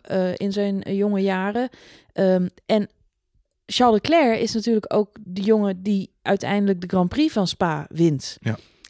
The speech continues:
Speaker 1: En die overwinning opdraagt aan Hubert. En laten we niet vergeten, het is Leclerc's eerste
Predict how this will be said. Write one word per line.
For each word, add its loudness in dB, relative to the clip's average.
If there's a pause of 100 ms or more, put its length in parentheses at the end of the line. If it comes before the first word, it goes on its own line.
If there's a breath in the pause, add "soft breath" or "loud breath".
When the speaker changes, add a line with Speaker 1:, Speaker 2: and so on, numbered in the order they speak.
(100)
Speaker 1:
En -2
die -4
overwinning 2
opdraagt -4
aan -6
Hubert. -2
En 0 (300 soft breath)
laten -2
we 6
niet 2
vergeten, -4
het -10
is -2 (340)
Leclerc's 0
eerste 0